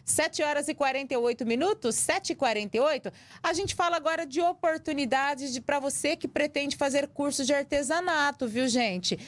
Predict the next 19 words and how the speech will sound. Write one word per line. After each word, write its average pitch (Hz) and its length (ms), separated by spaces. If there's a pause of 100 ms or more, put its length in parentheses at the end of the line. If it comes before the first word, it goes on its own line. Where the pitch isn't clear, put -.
(220)
Você 226 180
quer 330 380
aprender 247 640
a 240 60
fazer 226 360
cursos 277 540
aí 220 340
de 214 120
artesanato, 196 960
né? 262 180 (300)
Um 226 100
ofício 240 340
pra 240 160
garantir, 226 460
de 214 140
repente, 233 500
uma 214 160
renda 202 360
extra? 208 580